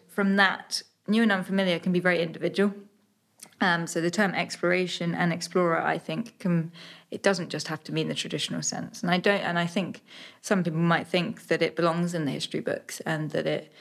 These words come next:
is, um, very, um, a bit pretentious, um, to be, to use it like that. Um, and it's something that, yes,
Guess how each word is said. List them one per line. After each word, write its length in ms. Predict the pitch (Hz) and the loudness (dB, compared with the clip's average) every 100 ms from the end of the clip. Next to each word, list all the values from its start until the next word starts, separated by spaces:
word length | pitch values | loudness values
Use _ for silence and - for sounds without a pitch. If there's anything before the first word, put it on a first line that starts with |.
| - _ - | -20 _ -2
is, 440 | 160 160 151 - - | 0 0 -2 -10 -6
um, 520 | 160 147 151 151 160 - - | -2 -2 -2 -4 -8 -12 -4
very, 680 | 170 156 156 156 156 175 - _ _ - - | -2 0 0 -2 -4 -8 -14 _ _ -12 -6
um, 180 | 175 170 | -2 -2
a 80 | |
bit 160 | 175 - | -2 -4
pretentious, 800 | 156 - 160 - 190 180 - - _ _ _ - | -6 -4 -4 -2 -4 -4 -6 -10 _ _ _ -6
um, 240 | 185 180 | -4 -4
to 100 | 180 | -4
be, 220 | - 190 185 | 0 0 0
to 160 | - | -2
use 260 | 185 190 190 | 0 2 2
it 80 | 185 | 0
like 180 | 190 185 | 0 2
that. 280 | 202 214 - _ _ _ _ _ _ - 202 | 0 0 -8 _ _ _ _ _ _ -2 2
Um, 360 | 185 180 175 175 - - - | 4 4 2 -2 -12 -18 -2
and 240 | 180 170 - | 0 2 0
it's 140 | - | -2
something 480 | 190 170 - 165 160 | -4 -4 -6 -6 -2
that, 220 | 165 - | -2 -2
yes, 440 | - 180 - - | -2 -2 -2 -8